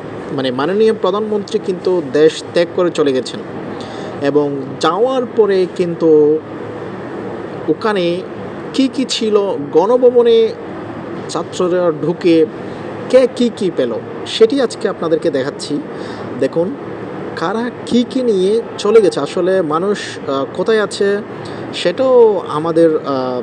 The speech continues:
জানার একটা আগ্রহ থেকে যায়। আহ, কী গুম শেখ হাসিনার রুমে। দেখেন মাছগুলো কিন্তু পর্য-, আহ, নিয়ে আসা হচ্ছে এবং কেউ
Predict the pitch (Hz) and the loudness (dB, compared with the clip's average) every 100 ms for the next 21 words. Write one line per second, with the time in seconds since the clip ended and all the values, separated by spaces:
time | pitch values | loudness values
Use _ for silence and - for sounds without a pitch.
0 | 113 135 139 135 127 123 107 - - 131 | -6 -4 -2 -2 -4 -6 -10 -12 -8 -6
1 | 139 123 139 147 151 135 127 113 110 101 | -4 0 0 2 0 0 -2 -4 -4 -4
2 | 95 - - - - - - 127 - - | -6 -10 -10 -10 -10 -8 -4 -4 -6 -6
3 | 240 233 226 214 196 185 139 151 185 160 | 0 2 2 0 0 -2 0 2 2 2
4 | 117 95 - - - - - - - - | -4 -10 -10 -10 -10 -10 -10 -10 -10 -10
5 | - - - - - 156 - 151 - 123 | -10 -10 -10 -10 -6 -6 -4 -6 -4 -4
6 | 123 107 120 147 117 - - - - 120 | -4 -4 -4 -2 -4 -8 -10 -10 -8 -6
7 | - - 190 254 240 156 143 165 202 220 | -6 -4 -2 0 -2 -4 0 2 2 0
8 | - - - - 151 190 220 226 226 214 | -6 -12 -12 -10 -2 4 4 4 2 0
9 | 220 208 185 175 180 147 139 131 123 131 | 0 0 -2 0 0 2 2 2 0 0
10 | 156 185 170 185 175 - 185 196 - - | 0 0 -2 -4 -2 -2 -2 -4 -10 -10
11 | - 127 135 139 135 165 190 208 | -8 -2 -2 -2 -2 4 6 6